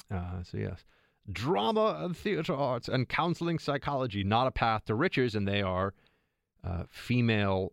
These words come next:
heavy by percentage. More from the Journal here. C-, uh, conversely, of the ten highest paying majors, including mathematics and computer science and petroleum engineering.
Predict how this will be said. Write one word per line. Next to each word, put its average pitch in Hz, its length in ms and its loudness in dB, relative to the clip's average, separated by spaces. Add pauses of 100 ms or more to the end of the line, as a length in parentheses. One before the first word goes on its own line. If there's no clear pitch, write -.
heavy 92 760 0
by 90 260 -4
percentage. - 640 -6 (680)
More 120 200 2
from 113 100 -2
the 104 80 2
Journal 110 240 2
here. 95 240 0
C-, - 160 -10
uh, 120 200 4
conversely, 151 580 4
of 117 80 -2
the 117 80 -2
ten 202 260 2
highest 240 640 -2
paying 95 300 0
majors, 90 360 -4
including 151 380 2
mathematics 135 580 0
and 113 80 0
computer 117 360 0
science 95 560 -2 (420)
and 110 140 2
petroleum 127 540 2
engineering. 87 640 0